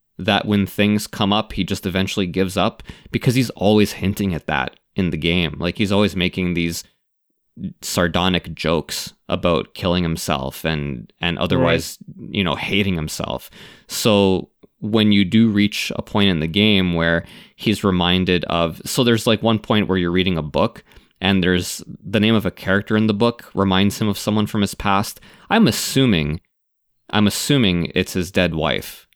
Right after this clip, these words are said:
Speaker 1: because that seems to be kinda where it's going, but I don't really know for sure.
Speaker 2: Mm-hmm.
Speaker 1: In any case, this point in the book remind, like, there's a character's name that reminds him of her, and then he's like,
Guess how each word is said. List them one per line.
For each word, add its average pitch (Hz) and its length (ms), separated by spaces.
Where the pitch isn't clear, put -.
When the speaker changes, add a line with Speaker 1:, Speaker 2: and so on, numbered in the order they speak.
Speaker 1:
because 92 320
that 92 180
seems 92 340
to - 80
be 90 100
kinda 92 260
where 87 160
it's - 140
going, 95 360
but 101 120
I 92 80
don't 110 180
really 92 220
know 82 160
for - 180
sure. 104 400
Speaker 2:
Mm-hmm. 139 320
Speaker 1:
In 110 100
any 123 220
case, - 500
this 98 180
point 156 260
in 110 80
the 90 60
book 120 320
remind, 95 640
like, 87 140
there's 98 180
a 95 60
character's 107 480
name 104 220
that 80 100
reminds 101 400
him 101 80
of 82 120
her, 82 300
and 104 200
then 101 100
he's 101 220
like, 92 220